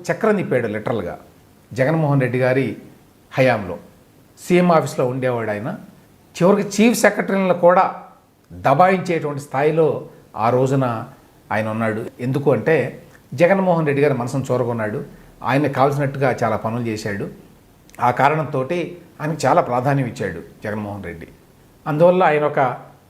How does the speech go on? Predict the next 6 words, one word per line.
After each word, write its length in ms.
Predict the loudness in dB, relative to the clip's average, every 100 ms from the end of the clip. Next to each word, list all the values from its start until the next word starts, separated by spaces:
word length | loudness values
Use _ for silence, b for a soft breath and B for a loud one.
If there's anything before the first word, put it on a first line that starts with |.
| -18
స్వయం 280 | 2 2 4
ప్రతిపత్తి 440 | 0 -2 -4 0
గల 280 | 2 2 0 -6 -20 _ _ _ _ -2
అధికారిగా 760 | 2 4 4 4 4 2 -2 -6
చలామణి 340 | -4 -2 -2 -2
అయ్యాడు 360 | -2 -4 -6